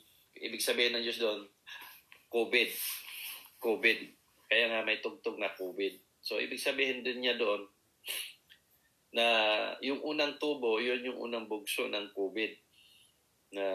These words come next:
na nangyari, nangyari. Nasa loob tayo ng bahay, kaya nga na-lockdown tayo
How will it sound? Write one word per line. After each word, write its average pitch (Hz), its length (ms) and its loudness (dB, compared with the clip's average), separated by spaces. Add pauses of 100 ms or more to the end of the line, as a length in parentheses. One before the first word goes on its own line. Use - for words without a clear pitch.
(1600)
na 95 140 4 (2250)
nangyari, 101 640 4
nangyari. 95 640 2
Nasa - 240 -2
loob 101 240 0
tayo 101 240 6
ng 98 160 -4
bahay, 101 400 4 (1120)
kaya 95 240 8
nga 95 160 0
na-lockdown 98 560 4
tayo 101 480 4